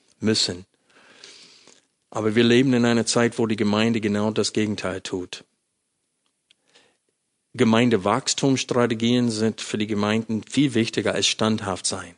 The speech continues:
Aber das war überhaupt nicht das Thema der Aposteln.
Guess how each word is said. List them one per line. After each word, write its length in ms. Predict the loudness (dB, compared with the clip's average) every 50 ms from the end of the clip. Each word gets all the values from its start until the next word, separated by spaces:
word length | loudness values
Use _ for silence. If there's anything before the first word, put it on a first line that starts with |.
| _ _ _ _ _ _ -20 -20 -20 -20 -20 -16 _
Aber 200 | -4 0 2 2
das 280 | 2 2 0 0 -2 0
war 220 | 0 0 0 0
überhaupt 440 | 2 0 2 2 2 0 0 0 2
nicht 200 | 0 0 2 2
das 160 | 0 0 0
Thema 380 | 2 2 4 4 4 4 4 2
der 140 | 2 2 2
Aposteln. 540 | 2 0 -2 -2 -2 -4 -8 -10 -14 -14